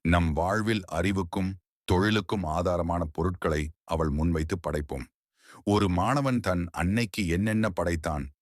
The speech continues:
என்ற வடிவத்தில் படையல் பொருட்களை பார்க்கலாம். ஒரு கிராமத்தில் ஞானசேகரன் என்ற சிறுவன் இருந்தான். சரஸ்வதி பூஜை வந்தது.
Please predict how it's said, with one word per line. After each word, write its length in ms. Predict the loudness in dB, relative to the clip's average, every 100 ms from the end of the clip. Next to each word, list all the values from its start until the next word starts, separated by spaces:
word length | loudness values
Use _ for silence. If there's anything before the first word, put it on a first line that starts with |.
| -4
என்ற 260 | 0 2
வடிவத்தில் 560 | 2 0 0 -2 -2 -4
படையல் 380 | -2 -2 -2 -2
பொருட்களை 440 | -4 -4 -2 -4 -2
பார்க்கலாம். 440 | -6 -6 -6 -8 -14 _ _ _ -20 -6
ஒரு 240 | 2 4 4
கிராமத்தில் 640 | 2 2 2 0 0 -2
ஞானசேகரன் 760 | 0 -2 -2 -2 -2 0 0 0
என்ற 220 | -2 -4
சிறுவன் 320 | -2 -2 0
இருந்தான். 420 | -2 -4 -6 -10 -16 _ _ _ _
சரஸ்வதி 580 | -6 0 2 2 0 0
பூஜை 300 | 0 0 0
வந்தது. 420 | 0 -2 -4 -6